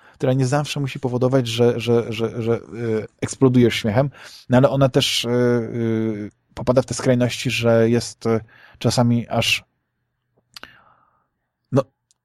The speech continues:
można powiedzieć, że ona przekracza pewne granice, e, dobrego smaku. I, i ja się nie dziwię, że ktoś może się czuć oburzony, bo to naprawdę nie trzeba być jakimś dewotą, czy, czy, czy nie wiadomo kim, żeby, żeby, e, na pewne, e,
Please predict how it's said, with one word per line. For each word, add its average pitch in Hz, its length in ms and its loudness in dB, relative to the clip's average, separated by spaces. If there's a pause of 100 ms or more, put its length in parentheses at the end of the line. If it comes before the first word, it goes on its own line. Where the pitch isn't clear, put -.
(280)
można 135 240 4
powiedzieć, 139 260 4
że 135 80 0
ona 131 60 2
przekracza 123 440 0
pewne 95 220 -4
granice, 98 460 -4 (100)
e, 98 340 -4
dobrego 113 340 4
smaku. 101 380 -6
I, 113 360 -2
i 120 360 -2
ja 131 140 2
się 143 180 -2
nie 143 120 0
dziwię, 156 200 0
że 139 100 0
ktoś - 160 -10
może 143 180 -2
się 143 120 -4
czuć - 180 -8
oburzony, 151 340 2
bo 120 80 -2
to - 80 -4
naprawdę 160 340 0
nie 151 100 -2
trzeba 143 260 4
być 135 300 -4
jakimś 127 440 -4
dewotą, 120 560 0
czy, - 280 -6
czy, 107 240 -6
czy 110 260 -4
nie 107 120 -6
wiadomo 113 300 0
kim, 139 320 0 (640)
żeby, 120 380 4 (100)
żeby, 113 360 0
e, 107 40 -10 (480)
na 107 100 -2
pewne, 127 720 2
e, - 20 -10